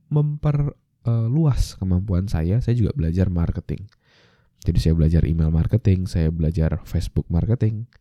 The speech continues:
Instagram marketing, eh, belajar bikin webinar, dan lain-lainnya. Jadi saya juga belajar marketing, saya memperluas diri saya. Dan dari situ, waktu itu, eh,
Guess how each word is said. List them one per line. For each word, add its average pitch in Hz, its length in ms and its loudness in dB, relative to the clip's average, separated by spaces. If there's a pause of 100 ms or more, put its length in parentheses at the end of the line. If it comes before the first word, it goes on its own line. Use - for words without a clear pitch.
(160)
Instagram 85 560 0
marketing, 98 560 2 (880)
eh, 80 320 2 (160)
belajar 82 400 4
bikin 82 320 2
webinar, 101 560 4
dan 113 240 2
lain-lainnya. 87 560 0 (160)
Jadi - 160 -4
saya 104 160 4
juga 98 160 0
belajar 82 320 0
marketing, - 400 -4
saya 127 240 0
memperluas 95 480 0
diri 69 160 -4
saya. 67 320 -6 (560)
Dan 80 240 0
dari 80 160 6
situ, 127 560 2
waktu 85 160 -4
itu, 104 100 2 (800)
eh, 82 640 0